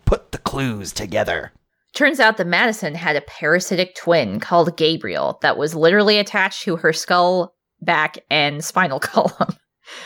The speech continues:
Speaker 2: The two of them share the same brain, but are two individuals.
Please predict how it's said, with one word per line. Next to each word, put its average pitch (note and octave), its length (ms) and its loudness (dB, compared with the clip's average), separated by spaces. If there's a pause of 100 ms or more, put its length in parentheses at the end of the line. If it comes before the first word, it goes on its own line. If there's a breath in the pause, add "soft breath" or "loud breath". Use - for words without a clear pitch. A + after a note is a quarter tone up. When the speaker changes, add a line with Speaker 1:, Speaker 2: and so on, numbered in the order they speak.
(380 loud breath)
Speaker 2:
The E3+ 80 4
two C#4 240 4
of B3+ 140 2
them F#3+ 260 4
share F3+ 260 2
the E3 80 0
same F3 360 -2
brain, D#3 480 0
but D3 120 0
are C#3 100 2
two D#3+ 300 2
individuals. D3 920 -2